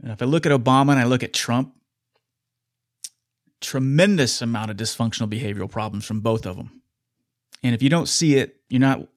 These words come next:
looking at them honestly. Get out of your political bubble and look at them honestly as human beings.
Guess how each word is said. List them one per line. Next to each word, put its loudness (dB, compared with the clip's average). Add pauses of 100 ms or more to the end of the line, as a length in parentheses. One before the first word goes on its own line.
(140)
looking 2
at 2
them 2
honestly. -6 (520)
Get 0
out 0
of 0
your -2
political -4
bubble -2
and 0
look 0
at -8
them -2
honestly -2
as -6 (920)
human 2
beings. 0